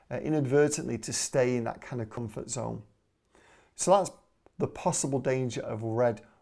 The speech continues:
wisdom. That's why, uh, we shouldn't all necessarily, uh, be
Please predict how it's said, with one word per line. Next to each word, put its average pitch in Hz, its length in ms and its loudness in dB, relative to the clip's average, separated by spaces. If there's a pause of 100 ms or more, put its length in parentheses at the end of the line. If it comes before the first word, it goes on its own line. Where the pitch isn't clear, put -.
wisdom. 120 460 0
That's - 320 0
why, 127 340 2 (340)
uh, 120 260 2 (220)
we 135 140 4
shouldn't 160 380 2
all 160 360 8
necessarily, 127 920 2 (240)
uh, 120 280 2 (240)
be 135 300 4